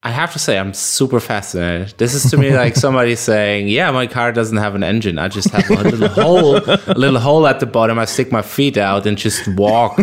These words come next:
Speaker 1: on." Just
Speaker 2: I mean, like, I
Speaker 1: you
Speaker 2: can
Speaker 1: know.
Speaker 2: tell you, I've, I've actually seen things in production with S Q Lite powering them.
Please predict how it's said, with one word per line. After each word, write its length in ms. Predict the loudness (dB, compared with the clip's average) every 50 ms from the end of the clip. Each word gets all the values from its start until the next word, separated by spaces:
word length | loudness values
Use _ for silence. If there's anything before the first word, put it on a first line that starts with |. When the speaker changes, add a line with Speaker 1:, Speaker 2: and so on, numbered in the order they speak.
| 2 2
Speaker 1:
on." 360 | 2 2 2 0 0 0 0 0 -2 0 0 -2 -2 0 0 -2 -2 -2 -2 -2 -2 -2 -2 -4 -4 -2
Just 300 | -2 -2 -4 -4 -2 0
Speaker 2:
I 80 | 2
mean, 180 | 2 4 4 2
like, 180 | 2 0 0
I 100 | 0 0
Speaker 1:
you 40 | 2 2
Speaker 2:
can 80 | 2
Speaker 1:
know. 40 | 2
Speaker 2:
tell 160 | 4 2 2
you, 160 | 4 4 2
I've, 360 | 2 2 0 -2 -4 -8 -16 _ -4
I've 240 | -2 0 0 2 0
actually 280 | 0 0 0 0 0
seen 260 | 0 2 2 2 2
things 240 | 2 0 0 0 0
in 100 | -2 -2
production 480 | -2 -2 -2 -2 -2 -2 -2 0 2 2
with 160 | 2 0 0
S 120 | -2 -2
Q 120 | -2 -2 -2 -2
Lite 320 | 0 0 0 0 -2 -2
powering 400 | -4 -6 -4 -2 -2 -2 0 0
them. 240 | 0 0 0 0 -2